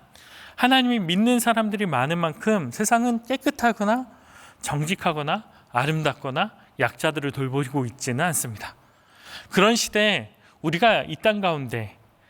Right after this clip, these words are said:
하나님을 믿으면서 어떻게 살아가야 될까요? 동일하게 오늘의 말씀을 통해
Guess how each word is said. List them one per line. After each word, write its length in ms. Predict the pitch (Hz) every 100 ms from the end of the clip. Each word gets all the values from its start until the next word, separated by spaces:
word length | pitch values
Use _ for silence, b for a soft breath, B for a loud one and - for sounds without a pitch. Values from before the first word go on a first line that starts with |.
| b
하나님을 480 | - 220 220 208 190
믿으면서 640 | 131 127 139 127 117 180 - - _ _
어떻게 380 | 120 - - 139
살아가야 420 | 165 160 139 117
될까요? 320 | - - - - _ _ b b b -
동일하게 420 | 156 170 170 165
오늘의 340 | 139 147 160
말씀을 360 | 147 120 - 143
통해 360 | - 165 175